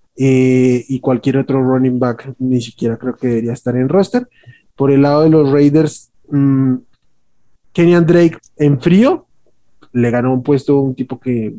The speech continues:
no sé por qué tiene trabajo en la N F L. Y, y, bueno, hasta ahí. En tibio, por el lado de los Raiders, que es donde está la carnita,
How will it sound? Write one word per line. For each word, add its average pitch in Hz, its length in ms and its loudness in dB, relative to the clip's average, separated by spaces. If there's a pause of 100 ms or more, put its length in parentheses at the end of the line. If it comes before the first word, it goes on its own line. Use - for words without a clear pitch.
no 113 200 -8
sé 131 120 -10
por 113 180 -12
qué 120 80 -8
tiene 131 220 -4
trabajo 127 300 -4
en 139 40 0
la 143 140 0
N 156 100 2
F 190 220 2
L. 262 240 0 (580)
Y, 170 560 2 (420)
y, 127 1160 4 (420)
bueno, 127 280 -4
hasta 120 160 -10
ahí. 113 140 -8 (320)
En 160 220 2
tibio, 156 400 2 (400)
por 151 160 0
el 160 160 4
lado 214 640 2
de 147 240 2
los 135 1300 0 (800)
Raiders, 143 440 0
que 143 120 -2
es 127 60 -4
donde 143 200 0
está 135 140 -4
la 120 120 -2
carnita, 113 520 -8